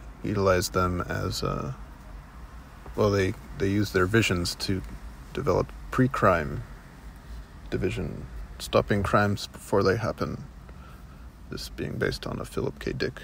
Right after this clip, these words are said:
novel. Philip K. Dick, by the way, was, filled his fiction with, uh,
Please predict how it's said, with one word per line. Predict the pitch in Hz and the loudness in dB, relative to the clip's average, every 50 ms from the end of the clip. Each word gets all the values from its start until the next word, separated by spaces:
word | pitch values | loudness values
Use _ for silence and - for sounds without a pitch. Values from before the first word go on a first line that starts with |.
| - - - | -14 -8 -4
novel. | - - - - - - - 92 - - - - - - - - - - - - - - - - - - - - - - - - | -2 -2 -2 -2 -2 -4 -4 -4 -6 -8 -10 -16 -18 -20 -20 -20 -20 -20 -20 -16 -16 -16 -16 -16 -18 -18 -20 -20 -20 -20 -8 2
Philip | - 127 117 107 - | 6 6 6 6 4
K. | - 107 | 2 2
Dick, | 113 113 123 117 - - | 4 6 4 4 4 4
by | - 107 104 | 6 6 6
the | 107 101 | 6 6
way, | 104 104 104 104 101 | 6 6 6 6 6
was, | 98 101 101 98 107 - - - - - - - - - - - - - - - - - - - - - - - | 6 4 4 2 2 -4 -6 -6 -6 -6 -8 -10 -12 -12 -14 -14 -16 -18 -18 -16 -16 -16 -16 -16 -18 -18 -18 -4
filled | - - 165 160 147 131 | 4 8 8 10 8 10
his | - 127 113 104 107 - - - - - - - - - | 8 8 8 8 4 0 -4 -6 -8 -10 -14 -14 -12 2
fiction | - 120 120 - - - 95 95 95 | 2 2 4 4 4 4 4 4 4
with, | 92 95 - - - - - - - - - - - - - - - - - - - - - - - - - - | 2 0 0 -2 -8 -16 -18 -18 -16 -16 -16 -16 -16 -16 -16 -16 -16 -16 -16 -14 -14 -14 -14 -14 -14 -12 -6 -2
uh, | - - - - - - | 0 0 0 0 -2 -6